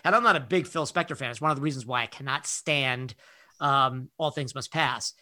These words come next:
It's just way, way too much saturated in crazy Phil Spectorisms. But I don't believe Let It Be falls in that category. And of course, the songs are fantastic. And I hope the Get Back thing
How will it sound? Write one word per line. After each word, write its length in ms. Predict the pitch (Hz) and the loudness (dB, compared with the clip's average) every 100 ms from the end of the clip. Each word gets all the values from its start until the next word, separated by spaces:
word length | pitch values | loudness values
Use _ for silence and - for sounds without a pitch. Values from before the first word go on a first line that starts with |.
| _ _ _ | _ _ _
It's 120 | 170 | -4
just 160 | - 135 | -2 -2
way, 760 | 147 185 185 185 180 180 170 165 | 4 8 10 10 10 10 8 8
way 420 | 165 175 165 151 | 6 6 6 2
too 200 | - 151 | -2 -2
much 220 | 139 123 | -2 -4
saturated 680 | - 139 - 139 131 127 127 | -6 -6 -6 -8 -8 -8 -10
in 160 | 127 123 | -10 -10
crazy 420 | - 147 131 131 | -6 -6 -6 -10
Phil 200 | - 131 | -8 -10
Spectorisms. 840 | - 139 - 123 117 113 110 113 - - _ _ _ _ _ | -8 -10 -8 -12 -12 -12 -16 -18 -20 -20 _ _ _ _ _
But 340 | 160 196 202 - | 0 4 4 2
I 100 | 185 | 0
don't 200 | 226 214 | 0 -2
believe 240 | 226 220 185 | -2 -4 -2
Let 160 | 208 | -2
It 80 | 208 | -2
Be 320 | 208 190 175 _ _ _ | -6 -6 -10 _ _ _
falls 280 | 185 190 | -4 -4
in 60 | 175 | -2
that 160 | 175 175 | -4 -4
category. 460 | 170 233 107 107 _ _ _ _ _ _ | -4 -6 -12 -20 _ _ _ _ _ _
And 140 | 190 | -2
of 100 | 196 | -2
course, 180 | 220 226 | -2 -2
the 60 | 127 | -2
songs 320 | - 165 117 | -4 -4 -4
are 60 | 110 | -14
fantastic. 720 | - 120 107 123 113 - 127 | -14 -14 -14 -16 -18 -16 -4
And 80 | 170 | -2
I 40 | |
hope 180 | 185 214 | -2 -4
the 80 | 147 | -4
Get 180 | 170 175 | -4 -2
Back 240 | 170 - | -2 -2
thing 300 | 160 156 143 | -6 -6 -8